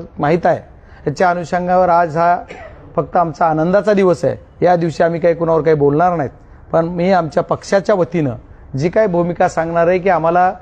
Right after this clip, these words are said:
उद्या तीन वाजेपर्यंत उमेदवार जाहीर करायला वेळ आहे. आज आम्ही आमचा अध्यक्षपदाचा उमेदवार व काही प्रमुख जे आमचे दोन तीन उमेदवार आहेत त्यांची नावाची घोषणा आज करणार आहे. या अनुषंगानं आपल्याला इथं निमंत्रित केलेलं आहे.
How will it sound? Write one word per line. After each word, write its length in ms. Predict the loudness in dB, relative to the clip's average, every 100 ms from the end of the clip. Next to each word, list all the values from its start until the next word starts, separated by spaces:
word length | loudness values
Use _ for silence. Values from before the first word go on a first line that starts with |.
| -20 -12 -4
उद्या 200 | 0 0
तीन 280 | 2 2 4
वाजेपर्यंत 600 | 2 0 -2 -2 -2 -2
उमेदवार 360 | 0 2 2 0 -4
जाहीर 200 | 0 0
करायला 360 | 0 0 2 0 -2 -12
वेळ 300 | -2 2 2
आहे. 100 | 2 -2 -16 -20 -4
आज 260 | 0 2 2
आम्ही 220 | 0 0
आमचा 380 | -2 0 0 0
अध्यक्षपदाचा 720 | -2 -2 0 0 0 0 2 0
उमेदवार 380 | 0 2 2
व 100 | 2
काही 240 | 0 0 -2
प्रमुख 320 | -2 0 2
जे 200 | 2 0
आमचे 240 | 0 -2
दोन 200 | -4 -4
तीन 260 | -4 -6 -4
उमेदवार 380 | -2 0 2 2
आहेत 160 | 2 -2 -20 -2
त्यांची 280 | -2 2 2
नावाची 360 | 2 2 -2
घोषणा 380 | 0 -2 2 0
आज 120 | 0
करणार 340 | -2 -2 0 0
आहे. 200 | 0 -2 -6 -12 0
या 100 | 2
अनुषंगानं 500 | 2 -2 -6 -4 0
आपल्याला 280 | 0 0 0
इथं 200 | -2 -2
निमंत्रित 380 | -4 -4 -6 -8 -4
केलेलं 200 | -4
आहे. 80 | -2